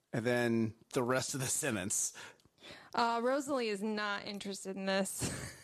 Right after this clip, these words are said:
Speaker 1: Oh, <laughs> you wanna know what? That does not surprise me.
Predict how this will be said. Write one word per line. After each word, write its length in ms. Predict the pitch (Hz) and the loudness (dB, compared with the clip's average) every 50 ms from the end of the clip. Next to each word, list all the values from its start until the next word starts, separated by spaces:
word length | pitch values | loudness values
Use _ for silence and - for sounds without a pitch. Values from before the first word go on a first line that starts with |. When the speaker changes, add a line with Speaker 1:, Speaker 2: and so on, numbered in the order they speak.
| - - | 2 6
Speaker 1:
Oh, 1800 | 208 202 208 - - - 208 226 208 202 202 - - - 208 196 190 190 - 147 214 220 208 196 202 214 214 240 220 202 190 180 - - 196 202 190 - - - - - - | 6 8 8 6 6 6 8 10 10 10 8 8 8 8 8 8 8 6 6 6 8 8 8 6 6 8 8 8 8 8 8 6 6 6 6 6 6 4 0 -2 -4 -4 0
<laughs> 220 | - - - - - | 0 0 0 4 6
you 220 | 180 185 202 196 | 6 8 10 10
wanna 140 | 196 196 190 | 10 10 10
know 40 | 190 185 | 10 8
what? 120 | 175 151 | 8 6
That 180 | 165 160 165 151 | 6 4 6 6
does 120 | 156 156 | 4 4
not 240 | 143 147 139 135 127 | 6 6 6 6 4
surprise 500 | - 135 117 123 117 113 113 113 110 107 | 2 0 2 4 4 6 6 4 4 4
me. 300 | 110 110 110 110 110 107 | 2 2 2 2 2 0